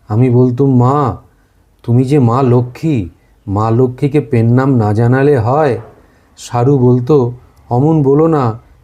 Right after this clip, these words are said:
আমি তোমাদের সেই সারুই।" এই বলে ছুটতে চলে যেত।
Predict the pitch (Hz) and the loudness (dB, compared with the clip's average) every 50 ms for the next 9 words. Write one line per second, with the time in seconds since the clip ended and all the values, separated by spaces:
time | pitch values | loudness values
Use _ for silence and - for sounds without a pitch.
0 | _ - 113 117 143 143 139 143 143 151 156 151 160 175 180 170 - - 147 156 | _ -6 -4 -2 -2 -2 -2 -2 -2 0 0 0 0 0 0 -2 -2 -2 -2 -2
1 | 143 120 - - 123 123 135 147 143 131 113 101 101 - _ _ _ _ _ _ | -2 -2 -4 -4 -2 0 2 2 2 2 0 -2 -6 -10 _ _ _ _ _ _
2 | _ - 123 127 143 135 139 156 170 180 190 185 - - _ _ _ - - 214 | _ -4 -2 -2 0 0 0 2 2 2 0 -2 -6 -18 _ _ _ -6 -4 -4
3 | 208 - - 185 - - 123 107 107 95 85 85 80 - | -2 -2 -2 -2 0 0 0 0 0 -2 -4 -6 -10 -12